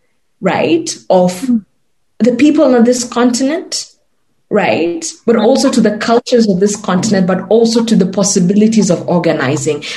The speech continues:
Speaker 1: and the possibilities of Africans and indigenous people of, you know, the possibilities of imagining new worlds, new and liberated worlds. So I think about indigenous women in, in, in that particular sense,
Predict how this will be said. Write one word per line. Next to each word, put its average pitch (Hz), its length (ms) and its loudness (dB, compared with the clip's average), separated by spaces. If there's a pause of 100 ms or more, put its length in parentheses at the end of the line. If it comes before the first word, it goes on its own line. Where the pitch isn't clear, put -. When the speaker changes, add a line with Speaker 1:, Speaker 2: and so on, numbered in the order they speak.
(100)
Speaker 1:
and 196 120 2
the 190 60 0
possibilities 220 880 4
of 180 140 2
Africans 214 580 0
and 175 140 2
indigenous 180 560 2
people 180 520 0 (160)
of, 160 220 -4 (300)
you 190 100 2
know, 165 220 4
the 180 120 0
possibilities 202 800 2
of 170 220 -2
imagining 175 680 2
new 175 180 4
worlds, - 360 -2
new 320 180 4
and 175 180 2
liberated 160 600 0
worlds. 107 260 -4 (320)
So 294 140 -2
I 294 80 2
think 370 200 0
about 208 300 2
indigenous 185 480 4
women 180 240 2
in, 175 220 0
in, 185 140 0
in 196 160 2
that 202 200 -2
particular 170 420 0
sense, - 360 -4